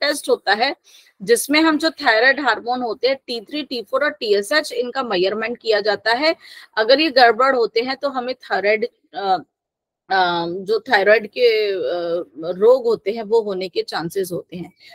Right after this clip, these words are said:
कौन से रोग होते हैं? Hypothyroidism या hyperthyroidism,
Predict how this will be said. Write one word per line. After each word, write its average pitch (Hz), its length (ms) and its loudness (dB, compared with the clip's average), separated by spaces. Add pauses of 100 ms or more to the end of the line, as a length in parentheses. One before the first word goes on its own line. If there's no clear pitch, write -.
(200)
कौन 226 220 2
से 285 140 2
रोग 277 220 6
होते 285 300 2
हैं? 311 200 0
Hypothyroidism 262 1160 0
या 294 100 -2
hyperthyroidism, 170 1120 -6